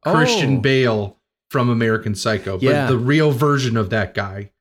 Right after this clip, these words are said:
Speaker 2: Oh, I didn't know that was a
Speaker 1: Like
Speaker 2: real
Speaker 1: the
Speaker 2: guy. That's
Speaker 1: No,
Speaker 2: the
Speaker 1: no,
Speaker 2: story.
Speaker 1: I, I mean, I don't think he
Speaker 2: Oh,
Speaker 1: was,
Speaker 2: you mean,
Speaker 1: but
Speaker 2: like,
Speaker 1: I'm
Speaker 2: a,
Speaker 1: just
Speaker 2: a
Speaker 1: saying
Speaker 2: real life embodiment of that?
Speaker 1: Yeah, like, if he would have been a real person that Christian Bale was basing the character off of,
Speaker 2: Yeah.
Speaker 1: the look,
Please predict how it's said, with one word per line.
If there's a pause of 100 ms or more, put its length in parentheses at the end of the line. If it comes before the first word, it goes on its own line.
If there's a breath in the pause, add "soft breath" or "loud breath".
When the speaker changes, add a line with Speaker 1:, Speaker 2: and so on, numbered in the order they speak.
(200)
Speaker 2:
Oh,
I
didn't
know
that
was
a
Speaker 1:
Like
Speaker 2:
real
Speaker 1:
the
Speaker 2:
guy.
That's
Speaker 1:
No,
Speaker 2:
the
Speaker 1:
no,
Speaker 2:
story.
Speaker 1:
I,
I
mean,
I
don't
think
he
Speaker 2:
Oh,
Speaker 1:
was,
Speaker 2:
you
mean,
Speaker 1:
but
Speaker 2:
like,
Speaker 1:
I'm
Speaker 2:
a,
Speaker 1:
just
Speaker 2:
a
Speaker 1:
saying
Speaker 2:
real
life
embodiment
of
that?
Speaker 1:
Yeah,
like,
if
he
would
have
been
a
real
person
that
Christian
Bale
was
basing
the
character
off
of,
Speaker 2:
Yeah.
Speaker 1:
the
look,